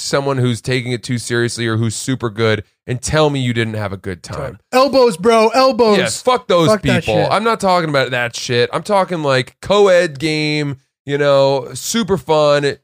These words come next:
Speaker 1: just a way to drink your beer where you're, you're engaged and active. Like, to me,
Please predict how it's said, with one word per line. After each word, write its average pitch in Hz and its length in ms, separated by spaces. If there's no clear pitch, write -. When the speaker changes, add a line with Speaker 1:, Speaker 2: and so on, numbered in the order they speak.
Speaker 1:
just 160 200
a 147 60
way 143 280
to 147 100
drink 131 360
your 131 140
beer 123 560
where 131 160
you're, 135 280
you're 156 240
engaged 175 640
and 165 80
active. 160 380
Like, 135 220
to 202 100
me, 202 640